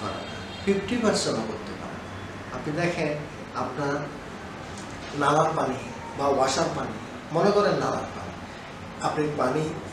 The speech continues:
আপনার ইয়া করার জন্য, পিউরিটি করার জন্য উপরে দিলেন, এরপরে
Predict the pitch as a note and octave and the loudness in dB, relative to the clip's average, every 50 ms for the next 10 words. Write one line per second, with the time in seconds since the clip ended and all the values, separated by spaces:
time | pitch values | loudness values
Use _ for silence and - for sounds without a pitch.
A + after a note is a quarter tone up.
0 | - - - - - - - - - - C3+ C3 B2+ C3+ C3 B2+ A#2 A#2 - - | -10 -10 -10 -10 -10 -12 -12 -8 -6 -4 -2 -2 -2 -2 -2 -2 -2 -2 -4 -4
1 | - C3+ C3+ C3 C#3 C#3 D#3 D#3 D#3 D#3 D3 D#3 D#3 E3 D#3 - F3 E3+ D3 C#3+ | -4 -2 -2 0 0 2 4 4 6 6 6 4 4 2 2 2 2 4 4 4
2 | C3+ D3 D3 C#3 D3+ D3 C#3+ C#3+ C3+ - D3 C#3+ D3 D3 D#3+ - - - - - | 4 4 2 2 4 4 4 4 4 4 2 2 2 2 0 -2 -4 -6 -8 -10
3 | - - - - D3 C#3+ D3 C#3 B2 A2+ - G#2+ G2+ G2 F#2+ F#2+ - - - - | -10 -10 -6 -6 -4 0 2 4 4 4 2 0 -2 -4 -4 -6 -6 -8 -10 -10
4 | - - - - - - - - - - D#3 D#3+ D#3 D#3 F3 F3 | -10 -10 -10 -10 -10 -10 -10 -8 -2 2 4 4 6 6 6 6